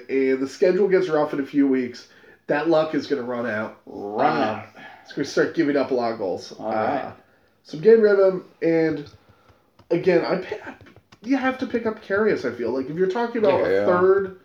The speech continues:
Speaker 1: Liverpool guy to own, that's who I wanna own. Um, just right now, he's playing really, really well, and he plays in week thirty-one. And, yeah, I, s-,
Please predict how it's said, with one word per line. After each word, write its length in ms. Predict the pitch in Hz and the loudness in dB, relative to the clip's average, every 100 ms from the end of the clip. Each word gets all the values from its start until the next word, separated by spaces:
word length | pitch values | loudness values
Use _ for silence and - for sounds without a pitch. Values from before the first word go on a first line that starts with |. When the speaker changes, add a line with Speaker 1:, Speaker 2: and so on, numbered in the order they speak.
| - - - - - | -20 -20 -20 -20 -2
Speaker 1:
Liverpool 500 | 170 180 180 185 160 | 0 2 2 2 2
guy 180 | 156 151 | 2 2
to 100 | 127 | 0
own, 200 | 165 143 | -2 -4
that's 220 | 139 - | -8 -6
who 120 | 180 | -2
I 60 | 147 | -2
wanna 280 | 131 123 82 | 0 -4 -4
own. 380 | 131 127 - - _ _ _ _ _ _ - | -4 -6 -10 -20 _ _ _ _ _ _ -2
Um, 720 | 143 135 127 123 110 107 - _ _ _ _ _ - - | 0 2 0 -2 -4 -8 -14 _ _ _ _ _ -20 -10
just 320 | 180 170 - | -2 -2 -2
right 280 | 135 156 170 | -2 2 2
now, 440 | 170 208 160 123 - | 2 0 0 -2 -4
he's 260 | 123 147 139 | -10 -10 -8
playing 460 | - 160 139 117 | -2 -2 -2 -6
really, 260 | 117 156 165 | -2 4 4
really 220 | 165 165 | 6 4
well, 460 | 156 139 131 127 - - - _ _ _ _ - | 4 4 4 0 -8 -20 -20 _ _ _ _ -12
and 320 | 135 135 135 | -8 -6 -8
he 380 | 113 151 151 143 | -8 -8 -6 -6
plays 480 | - - 139 160 156 | -8 -2 0 0 0
in 100 | 139 | 0
week 200 | 139 135 | -2 0
thirty-one. 580 | 135 131 127 117 113 110 _ _ _ _ _ _ _ - - | -2 -2 -2 -4 -6 -8 _ _ _ _ _ _ _ -20 -12
And, 360 | 120 120 113 110 | -8 -8 -8 -4
yeah, 180 | 117 - - - - - | -6 -6 -14 -20 -16 -10
I, 80 | |
s-, 240 | 117 - | -10 -10